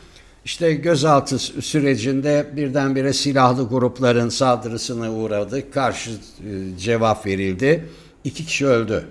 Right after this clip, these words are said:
İki Kanak, e, öldürüldü. Şu anda, e, Mayıs ayından bu yana Yeni Kaledonya'da güvenlik güçleri tarafından öldürülenlerin sayısı on üçe yükseldi.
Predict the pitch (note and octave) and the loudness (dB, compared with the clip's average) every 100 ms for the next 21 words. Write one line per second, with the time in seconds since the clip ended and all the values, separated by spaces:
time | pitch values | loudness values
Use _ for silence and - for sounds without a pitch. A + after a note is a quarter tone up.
0 | - _ _ - - _ _ _ _ _ | -18 _ _ -20 -20 _ _ _ _ _
1 | - - - B2 G#2 A2+ - - - F#2 | -14 -10 2 2 4 0 -2 -10 -16 -10
2 | F#2 F2 F2+ G#2+ A2+ F#2+ G#2 G2 F#2 A#2 | -8 -6 -2 0 0 0 0 0 0 0
3 | G#3 - - - G2 F#2+ - B2 G2+ G#2 | 0 -2 -18 -16 -12 -6 -2 0 0 2
4 | F3 E3 - - - - _ G#2+ F#2+ G#2 | 2 2 -6 -20 -20 -20 _ -4 -2 2
5 | C3+ D#3 D3+ A2 G#2+ G#2 G#2 G2+ A2+ G#2 | 2 2 0 -2 0 -2 -4 -4 -4 -2
6 | G2+ C#3+ D#3+ D#3+ - A#2 A#2 C3+ C3+ B2 | -2 0 -2 -4 -8 -6 -4 -2 0 0
7 | B2 A#2+ B2+ A#2 G2+ C3 A#2 A2+ A2+ B2+ | 0 -2 -2 -2 -2 -4 -2 -2 0 -2
8 | B2+ A2 - G#2 G2+ G2 A2 G2 G#2 G#2 | -4 -8 -8 -4 -4 -2 -2 -2 -4 -4
9 | G#2 A2 A2 G2+ G2 G2 G#2 G2 F#2+ F2 | -2 -2 -2 -4 -4 -2 0 0 -2 -4
10 | F#2 - A#2 G2+ F#3 C#3 A#2 F2 F#2 E2 | -6 -6 -6 -6 -2 0 0 -2 -4 -6
11 | D#2+ F#2 F2 E2 D3 | -6 -2 -2 -2 -6